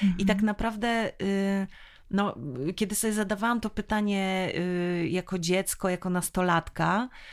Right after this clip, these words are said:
Speaker 1: em, to miałam jakieś takie epizody, że sobie myślałam, nie, no dobra, to oznacza, że trzeba po prostu to zrobić na full, a na full to znaczy, no, wierzyć w Boga, w ogóle być
Speaker 2: Mhm.
Speaker 1: religijną i, i, i stosować się do tego wszystkiego.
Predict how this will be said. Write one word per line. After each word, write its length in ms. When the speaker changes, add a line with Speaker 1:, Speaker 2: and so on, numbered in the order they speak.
Speaker 1:
em, 680
to 100
miałam 240
jakieś 240
takie 440
epizody, 520
że 120
sobie 160
myślałam, 400
nie, 100
no 120
dobra, 280
to 160
oznacza, 500
że 140
trzeba 320
po 120
prostu 320
to 120
zrobić 340
na 120
full, 640
a 80
na 120
full 300
to 140
znaczy, 600
no, 220
wierzyć 380
w 80
Boga, 680
w 80
ogóle 320
być 220
Speaker 2:
Mhm. 180
Speaker 1:
religijną 880
i, 100
i, 440
i 60
stosować 640
się 140
do 120
tego 180
wszystkiego. 680